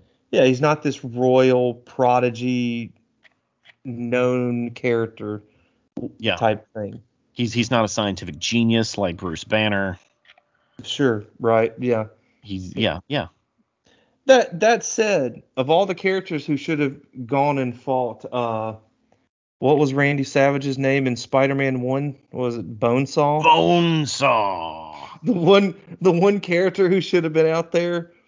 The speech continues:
Speaker 1: making money on the side fighting Bonesaw motherfuckers.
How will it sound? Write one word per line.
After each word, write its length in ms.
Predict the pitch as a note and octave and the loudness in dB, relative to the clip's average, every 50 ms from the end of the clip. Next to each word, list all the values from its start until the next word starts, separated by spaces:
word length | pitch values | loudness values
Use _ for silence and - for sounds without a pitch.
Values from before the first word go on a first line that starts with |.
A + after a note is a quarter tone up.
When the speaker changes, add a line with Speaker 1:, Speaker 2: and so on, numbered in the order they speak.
| _ _ _ _ - | _ _ _ _ -6
Speaker 1:
making 640 | D3 D#3+ D#3 D#3 D#3 D#3 D3+ F3 D#3 C#3+ C#3+ C#3+ C#3 - | -4 -2 2 2 2 2 2 0 -2 -2 -2 -6 -6 -8
money 360 | C#3 C3 C#3 C#3+ D3+ D#3 D3+ | -6 -2 -2 0 0 2 2
on 180 | D3 D3 D3 | 2 0 0
the 100 | C#3 B2 | -2 -4
side 420 | A#2+ - C#3+ B2 B2 C3+ C#3+ C#3 - | -2 0 2 2 4 2 2 0 -2
fighting 400 | - - D#3+ - C3 C3 A#2+ B2 | -2 -4 -4 -2 -2 -4 -6 -2
Bonesaw 640 | B2 B2 A#2+ B2+ C#3 D3 C#3+ - - D3 D3 D3 D3 | -2 0 0 2 0 -2 -2 0 0 0 2 0 0
motherfuckers. 920 | D3 D3+ D3+ D3+ C#3+ - E3 E3 - - - F3 D#3+ - - - - | 0 0 0 -2 -2 -4 -6 -6 -6 -6 -4 -4 -4 -6 -10 -20 -20